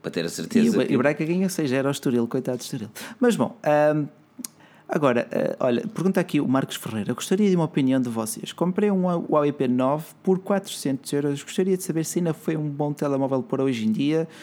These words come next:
Speaker 1: É.
Speaker 2: Ah, estou contente com ele até agora, já o tenho há dois meses. Sei que o preço foi alto. Ah, se estás contente
Speaker 1: Não,
Speaker 2: com
Speaker 1: é um bom
Speaker 2: ele
Speaker 1: telefone, o P nove, não. O P nove é um bom, o P nove
Speaker 2: Sim,
Speaker 1: não é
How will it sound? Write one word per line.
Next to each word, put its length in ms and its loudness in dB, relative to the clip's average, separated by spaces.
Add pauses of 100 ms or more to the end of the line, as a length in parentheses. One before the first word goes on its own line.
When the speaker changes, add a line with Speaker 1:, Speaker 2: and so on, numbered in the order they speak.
(140)
Speaker 1:
É. 100 -4 (300)
Speaker 2:
Ah, 220 2
estou 320 0
contente 480 0
com 180 0
ele 220 2
até 240 0
agora, 320 0
já 140 0
o 60 2
tenho 240 -2
há 40 0
dois 220 0
meses. 420 0
Sei 220 -2
que 100 -4
o 40 0
preço 340 -2
foi 180 -2
alto. 360 -4 (520)
Ah, 140 -12
se 220 -4
estás 260 0
contente 420 4
Speaker 1:
Não, 80 -4
Speaker 2:
com 60 6
Speaker 1:
é 60 4
um 40 6
bom 60 6
Speaker 2:
ele 80 6
Speaker 1:
telefone, 380 0
o 40 -2
P 160 0
nove, 220 2 (100)
não. 180 -4 (480)
O 60 -6
P 160 0
nove 260 0
é 40 0
um 100 0
bom, 60 0
o 40 -4
P 140 -18
nove 160 -6
Speaker 2:
Sim, 60 2
Speaker 1:
não 80 2
é 40 0